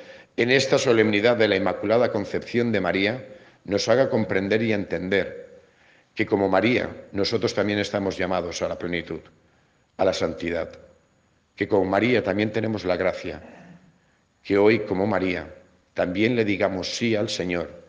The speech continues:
para que pueda hacer obras grandes, no en nosotros,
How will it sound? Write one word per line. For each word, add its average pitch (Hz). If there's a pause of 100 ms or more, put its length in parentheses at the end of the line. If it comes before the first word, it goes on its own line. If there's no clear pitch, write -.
(360)
para -
que -
pueda 127
hacer -
obras 120
grandes, 104 (680)
no 120
en 147
nosotros, 98